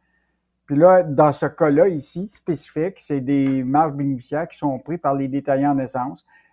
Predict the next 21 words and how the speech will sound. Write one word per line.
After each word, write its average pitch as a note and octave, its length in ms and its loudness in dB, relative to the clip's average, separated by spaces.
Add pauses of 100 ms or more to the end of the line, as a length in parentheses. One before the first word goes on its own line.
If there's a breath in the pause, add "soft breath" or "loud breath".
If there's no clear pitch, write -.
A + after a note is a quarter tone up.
(140 soft breath)
qui D3 120 -2
les C#3+ 200 2
autres E3+ 160 2
se D#3+ 60 -8
contentent C#3+ 500 -2
pas E3 140 0
d'avoir C#3+ 420 2
le C#3 140 -2
petit - 340 -12
six D#3 400 -8
ou C#3 60 -4
huit C#3 260 -4
cents D#3 220 -2
de, C3 420 -2
de B2+ 100 -4
marge C3+ 220 -2
bénéficiaire, C3+ 540 -4
ils C3+ 100 -4
en C3 100 -2
veulent B2 220 -6
plus. D#3 380 -8